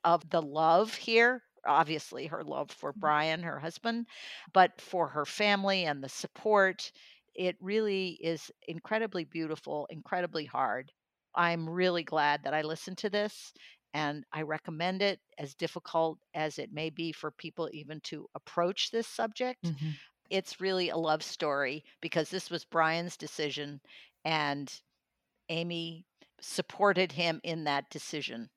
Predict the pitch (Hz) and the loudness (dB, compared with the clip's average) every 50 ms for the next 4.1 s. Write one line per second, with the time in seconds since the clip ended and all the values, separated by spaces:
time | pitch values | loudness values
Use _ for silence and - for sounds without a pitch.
0 | _ _ _ _ - - - - - - _ _ _ - 151 139 120 110 123 127 | _ _ _ _ -20 -20 -20 -20 -20 -20 _ _ _ -2 0 0 0 0 0 -2
1 | 113 127 127 127 131 - - _ _ _ _ - 156 160 156 156 151 151 147 143 | -2 -2 -4 -4 -6 -8 -12 _ _ _ _ -4 0 0 2 2 2 2 0 0
2 | 147 147 139 - - - _ _ _ _ _ _ _ _ _ _ _ _ _ - | -2 -6 -10 -12 -14 -16 _ _ _ _ _ _ _ _ _ _ _ _ _ -14
3 | 175 165 160 - - _ _ - 170 156 - - - 180 165 160 160 151 151 147 | -14 -14 -14 -18 -20 _ _ -20 -20 -20 -14 -8 -6 -4 -2 -2 -2 -4 -4 -6
4 | 151 - | -8 -12